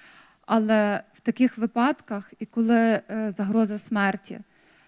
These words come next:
Його ім'я, Його кров, Його сила, вона є тим, тим таким спасінням. Знаєте, для мене прийшло місце, як, е, був П-, Песах, е, Пасха, коли народ Ізраїля виходив. І цей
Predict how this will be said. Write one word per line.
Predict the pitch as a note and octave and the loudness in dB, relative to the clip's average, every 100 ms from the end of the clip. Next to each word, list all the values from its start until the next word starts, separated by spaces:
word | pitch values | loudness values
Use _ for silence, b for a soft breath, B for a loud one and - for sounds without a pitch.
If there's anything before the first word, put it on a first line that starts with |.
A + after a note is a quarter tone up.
| b | b
Його | F#3+ A3 A3+ | -2 2 2
ім'я, | - B3 C4+ A3+ F#3 - | 4 4 6 4 2 -4
Його | G#3+ G#3 A#3 | -4 0 -2
кров, | - A3+ G3+ F#3 | 0 0 0 -2
Його | G3 A3+ A3 G3+ - _ _ - | -4 0 2 0 -6 _ _ -20
сила, | - - A#3+ A3 G3 - | -10 0 4 4 0 -2
вона | A3 A3+ | 0 2
є | A3+ | 0
тим, | - A3+ G#3+ b b b b | 0 -2 -2 b b b b
тим | - A3 | -4 -2
таким | - A3 | 0 -2
спасінням. | - - A3+ B3+ B3+ A3 F#3+ | -2 -2 0 4 6 4 0
Знаєте, | F3+ G#3+ A3 G#3+ | -2 -2 -2 -4
для | G3+ | -4
мене | G#3+ G#3+ G3+ | 0 0 -2
прийшло | F#3 - G#3 - G#3 | -6 -10 -10 -6 -4
місце, | G#3 A3 A3 G#3 | 0 0 -2 -4
як, | F#3+ F#3 - - | -4 -6 -8 -12
е, | F3 _ - | -12 _ -8
був | G3+ G3 - | -4 -4 -6
П-, | F#3 - - | -18 -20 -8
Песах, | A3 B3+ C#4+ F4 - _ | -6 -2 -2 -2 -10 _
е, | G#3 | -12
Пасха, | F#3+ B3 E4 - - G3 B B B _ | -6 -4 -4 -6 -10 -12 B B B _
коли | A#3 A3+ | -4 0
народ | A#3+ A#3+ A#3+ G#3 | 2 2 0 0
Ізраїля | A3+ G#3 G#3 G3 | -2 0 0 -4
виходив. | F#3 F3+ F3 F3 - | -8 -6 -6 -6 -12
І | G#3+ | -12
цей | - A3+ A3+ A3 | 0 2 2 0